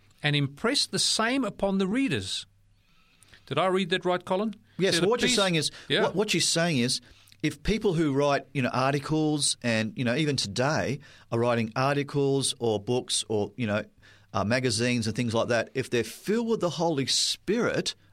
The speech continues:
Speaker 2: right,
Speaker 1: Mm.
Speaker 2: the angels, right, the angels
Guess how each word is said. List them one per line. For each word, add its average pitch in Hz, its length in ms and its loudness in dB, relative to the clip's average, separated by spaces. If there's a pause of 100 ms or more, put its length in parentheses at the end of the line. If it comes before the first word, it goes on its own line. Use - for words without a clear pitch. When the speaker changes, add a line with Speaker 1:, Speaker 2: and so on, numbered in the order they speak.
Speaker 2:
right, 107 300 0 (120)
Speaker 1:
Mm. 151 320 0
Speaker 2:
the - 180 -2
angels, 196 800 0
right, 135 340 0 (460)
the - 140 -4
angels 151 640 0